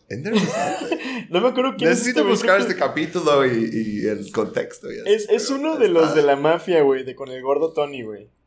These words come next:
Speaker 1: Ah.
Speaker 2: Sí, güey, es uno de
Speaker 1: Es
Speaker 2: esos
Speaker 1: que
Speaker 2: güeyes.
Speaker 1: neta, los Simpsons siempre hicieron una referencia a todo.
Speaker 2: <laughs>
Speaker 1: Si vas a uno de los, los sitios como Freaky Aco o que sea, ¿no? Que tiene como, eh, imágenes de los Simpsons, puedes buscar y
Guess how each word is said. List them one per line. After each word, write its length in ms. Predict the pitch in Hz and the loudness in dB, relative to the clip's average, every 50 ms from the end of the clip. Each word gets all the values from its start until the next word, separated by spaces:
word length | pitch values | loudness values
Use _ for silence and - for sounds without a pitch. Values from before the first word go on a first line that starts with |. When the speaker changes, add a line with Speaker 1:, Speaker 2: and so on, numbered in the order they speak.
| _ _ _ _ _ _ _ _ _ _ - _ - | _ _ _ _ _ _ _ _ _ _ -18 _ -4
Speaker 1:
Ah. 1040 | - 143 139 139 139 147 156 151 151 151 147 147 143 143 135 131 127 123 117 113 107 | -2 0 2 2 2 4 4 4 4 4 4 2 2 2 0 0 -2 -2 -4 -4 -2
Speaker 2:
Sí, 280 | - 156 143 151 160 160 | 0 0 2 4 4 4
güey, 240 | 143 127 120 117 123 | 4 4 4 4 2
es 120 | 123 - | 2 0
uno 180 | 170 175 180 170 | 0 0 2 2
de 60 | 170 | 4
Speaker 1:
Es 60 | 175 | 4
Speaker 2:
esos 140 | 208 190 - | 2 2 0
Speaker 1:
que 60 | 156 | 0
Speaker 2:
güeyes. 240 | 240 - 226 - 226 247 | 2 2 2 2 2 -2
Speaker 1:
neta, 200 | 226 233 285 262 | 0 0 -2 0
los 300 | 247 220 220 - - - - | 2 0 0 0 0 -6 -6
Simpsons 420 | - 208 226 220 - - 254 208 - | -8 -8 -8 -8 -8 -8 -8 -8 -6
siempre 440 | - - 175 185 196 190 196 240 233 | -8 -6 -4 -4 -6 -4 -4 -4 -4
hicieron 380 | 220 226 220 196 196 190 190 | -4 -4 -4 -2 -2 -2 -2
una 200 | 190 185 175 151 135 | -2 0 0 0 2
referencia 720 | 123 135 - - - 143 123 120 123 - - - 220 240 - - - - - - - - | 0 0 -2 -2 -6 -6 -4 -4 -6 -8 -8 -8 -8 -6 -6 -6 -6 -8 -10 -8 -2 0
a 240 | 202 - 226 226 | 0 2 2 4
todo. 320 | - 160 135 120 98 - - - | 4 4 4 4 2 0 -4 -12
Speaker 2:
<laughs> 60 | - | -12
Speaker 1:
Si 180 | - - 151 156 | -12 -10 -8 -4
vas 300 | 147 151 170 196 202 - | 0 2 2 2 2 2
a 80 | 202 180 | 2 2
uno 200 | 175 170 175 170 | 2 2 2 2
de 140 | 160 156 143 | 4 4 2
los, 260 | 139 139 127 - - | 2 0 -2 -2 -2
los 140 | 131 127 127 | -4 -2 -2
sitios 360 | - 139 117 131 123 120 117 | -4 -4 -2 -4 -4 -4 -2
como 160 | 123 113 113 | -2 -2 -2
Freaky 400 | 113 120 123 120 107 - 120 110 | -2 -4 -6 -6 -4 -4 -2 0
Aco 260 | 107 107 107 - 104 | 0 0 0 -2 -4
o 180 | - - 101 98 | -4 -4 -4 -4
que 120 | 98 120 110 | -4 -6 -2
sea, 200 | 120 113 107 104 | 0 0 2 2
¿no? 140 | 104 107 | 0 -2
Que 100 | 110 113 92 | -4 -4 -4
tiene 360 | 110 113 107 107 98 95 - | -2 -2 -2 -2 -2 -4 -4
como, 340 | - 117 107 104 101 101 - - | -4 -4 -2 -2 -2 -2 0 2
eh, 200 | 107 104 101 - | 2 2 2 2
imágenes 400 | 120 120 117 113 113 113 113 110 | 0 0 2 0 0 -2 -4 -4
de 60 | 107 104 | -4 -6
los 80 | 101 | -6
Simpsons, 340 | 101 120 117 117 107 107 104 | -6 -4 -4 -4 -4 -4 -2
puedes 280 | 107 107 107 104 98 92 | -2 0 0 -2 -2 -4
buscar 520 | 110 104 - - - 101 101 98 98 98 - - - - - - - _ - | -8 -8 -6 -4 -2 0 0 0 0 -4 -8 -16 -20 -20 -20 -20 -20 _ -2
y 360 | - 139 135 135 135 - _ | 0 2 2 0 -2 -8 _